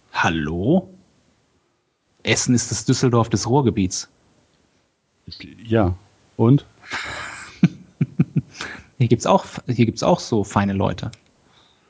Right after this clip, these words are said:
Speaker 2: Mhm.
Speaker 1: Nicht?
Speaker 2: Ja, doch, bestimmt.
Speaker 1: Nee, aber Schwarz-Weiß
Speaker 2: Noch nie
Speaker 1: Essen
Speaker 2: einen
Speaker 1: ist,
Speaker 2: getroffen.
Speaker 1: Schwarz-Weiß Essen nennt man ja die Lackschuhe. Die, das ist ja, und deswegen, ja, sind die.
Speaker 2: Ist das der Verein von Harald Junke?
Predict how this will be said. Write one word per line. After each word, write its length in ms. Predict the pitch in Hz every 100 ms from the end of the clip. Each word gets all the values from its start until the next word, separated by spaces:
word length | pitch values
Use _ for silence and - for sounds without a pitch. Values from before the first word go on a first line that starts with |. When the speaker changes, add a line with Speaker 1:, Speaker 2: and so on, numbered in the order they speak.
| _ _ _ _ _ -
Speaker 2:
Mhm. 260 | 95 98 95 _ _ _ _
Speaker 1:
Nicht? 300 | 160 185 - _ _ -
Speaker 2:
Ja, 140 | 113
doch, 220 | 117 123
bestimmt. 520 | - - - 120 98 - _ - - -
Speaker 1:
Nee, 120 | 120
aber 100 | 127
Schwarz-Weiß 380 | - 127 127 117
Speaker 2:
Noch 60 |
nie 80 | 127
Speaker 1:
Essen 100 | 143
Speaker 2:
einen 120 | 135
Speaker 1:
ist, 40 | 131
Speaker 2:
getroffen. 480 | 123 - 123 107 98 - _ _
Speaker 1:
Schwarz-Weiß 420 | - 139 131 143 117
Essen 220 | 147 160
nennt 160 | 156
man 100 | 156
ja 80 | 143
die 120 | 127
Lackschuhe. 600 | 135 147 - - 123 117 -
Die, 120 | 120
das 140 | 117 113
ist 220 | 117 -
ja, 460 | 120 113 117 120 -
und 100 | 117
deswegen, 440 | 110 110 107 123 -
ja, 320 | 110 101 120 - - -
sind 260 | - 104 104
die. 200 | 101 107 - - - -
Speaker 2:
Ist 140 | -
das 140 | 123 -
der 100 | 113
Verein 320 | 117 107 110
von 220 | 113 98
Harald 240 | 104 101
Junke? 420 | 98 107 110 -